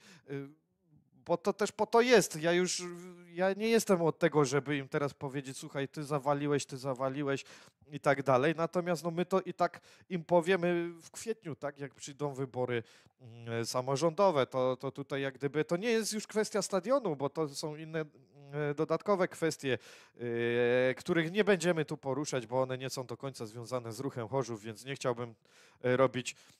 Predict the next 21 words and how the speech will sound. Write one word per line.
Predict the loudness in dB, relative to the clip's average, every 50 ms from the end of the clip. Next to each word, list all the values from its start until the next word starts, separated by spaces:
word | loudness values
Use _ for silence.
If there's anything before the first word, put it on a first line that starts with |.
| _ _ _ -6
e, | -4 0 2 4 4 6 6 6 6 6
polityki. | 4 2 2 4 4 4 2 2 0 -2 -2 -2 -8 -8 -8 -8
E, | -8 -6 -4 -2 -2 -2 -2
pisze | -4 -4 0 2 4 4
Heavy | 4 2 0 -4
Player: | 0 4 6 6 6 6
„Ale | 6 6 6 6 6 4
Andrzej | 4 2 0 -2 -6 -8
Kotala | -6 -4 0 2 2 2
powie, | 2 0 -2 -2 0 -2
że | -2 -4
to | -6 -6 -8 -8
pis | -8 -8 -8 -8 -8 -8 -6
mam | -4 -4 -4 -4 -4
wszystk-, | -6 -8 -8 -8 -8 -10 _ -8
nam | -4 -2 -2 -2
wszystkim | -2 -4 -6 -6 -6 -6 -8 -6
nawinął | -6 -6 -6 -6 -6 -6 -6
makaro | -4 -4 -4 -2 -2 -2 -2 -2
na | -4 -4
uszy | -4 -4 -2 -2 -2